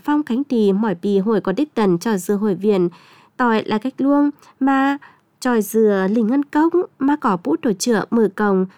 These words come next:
vài tỏi năm khảo Việt sườn, vài khẩn kham cai có hãy. Hốc bườn hồi bì nỉ, hồi có tánh có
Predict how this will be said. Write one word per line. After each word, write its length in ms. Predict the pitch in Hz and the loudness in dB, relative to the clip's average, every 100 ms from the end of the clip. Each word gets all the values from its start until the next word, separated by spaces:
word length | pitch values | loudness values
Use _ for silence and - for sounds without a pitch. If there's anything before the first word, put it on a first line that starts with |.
| _ - | _ -2
vài 240 | 233 196 | 0 0
tỏi 160 | 220 202 | -2 -2
năm 280 | 269 302 302 | 0 -2 -2
khảo 140 | - 202 | -4 -4
Việt 300 | 214 190 185 | 0 -2 -2
sườn, 360 | - 233 185 - - _ - | -2 0 0 -2 -12 _ -6
vài 140 | 240 | -4
khẩn 280 | 196 247 196 | -2 -2 -2
kham 200 | 170 214 | -2 -6
cai 160 | 208 196 | -4 -6
có 120 | 226 | -6
hãy. 380 | 285 254 233 339 - _ _ _ _ _ _ _ _ _ _ _ - _ _ | -4 0 2 0 -4 _ _ _ _ _ _ _ _ _ _ _ -20 _ _
Hốc 200 | - 285 | -2 0
bườn 140 | 226 190 | 2 0
hồi 140 | 196 175 | 0 0
bì 140 | 185 | 0
nỉ, 240 | 180 185 156 _ | 2 2 0 _
hồi 140 | 269 233 | -4 -2
có 80 | |
tánh 200 | 220 214 | -2 -4
có 240 | 220 202 | -2 -6